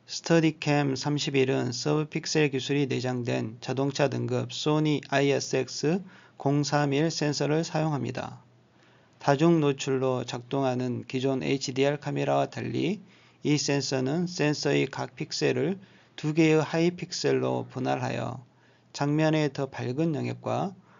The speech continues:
어두운 영역을 캡처하는 방법을 통합합니다.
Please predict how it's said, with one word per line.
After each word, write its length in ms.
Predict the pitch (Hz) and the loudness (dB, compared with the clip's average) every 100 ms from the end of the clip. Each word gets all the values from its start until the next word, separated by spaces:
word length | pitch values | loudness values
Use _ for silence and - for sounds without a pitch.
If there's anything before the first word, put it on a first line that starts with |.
| - _ | -20 _
어두운 500 | 131 135 156 175 170 | 0 2 4 6 6
영역을 540 | 139 135 123 123 123 123 | 4 2 0 0 -2 -4
캡처하는 580 | 143 - 151 143 143 | -10 -4 -2 0 -2
방법을 600 | 135 117 117 120 120 120 120 | -4 -6 -4 -2 -2 -6 -4
통합합니다. 880 | 160 165 170 131 120 120 - - | -4 -4 -4 -8 -8 -8 -10 -14